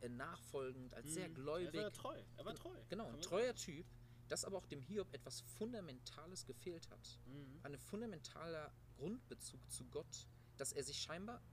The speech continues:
Speaker 1: in all dem, wenn alles überwunden ist, sagt, „Ich kannte dich, Gott, gar nicht.
Speaker 2: <laughs> Ja,
Speaker 1: Ich kannte dich
Speaker 2: ja.
Speaker 1: wirklich nicht. Ich wusste nicht, wer du bist, aber nun haben meine Augen dich gesehen.“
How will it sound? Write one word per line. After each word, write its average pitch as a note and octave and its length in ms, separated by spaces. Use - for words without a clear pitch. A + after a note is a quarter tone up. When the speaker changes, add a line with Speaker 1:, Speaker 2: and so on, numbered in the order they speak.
Speaker 1:
in C3+ 260
all G3+ 220
dem, C3+ 320
wenn A#2+ 120
alles E3 200
überwunden C3+ 320
ist, A#2+ 140
sagt, - 460
„Ich - 160
kannte G#3 280
dich, - 160
Gott, G#2 180
gar G2 160
nicht. - 300
Speaker 2:
<laughs> C4 300
Ja, D3 60
Speaker 1:
Ich F3+ 100
kannte G#3+ 300
dich D#3 160
Speaker 2:
ja. - 80
Speaker 1:
wirklich G#3+ 300
nicht. - 240
Ich B2+ 100
wusste E3+ 240
nicht, F3 300
wer E3+ 160
du F3+ 160
bist, - 400
aber A2 240
nun D#3 400
haben - 140
meine - 200
Augen G#2 240
dich - 160
gesehen.“ - 320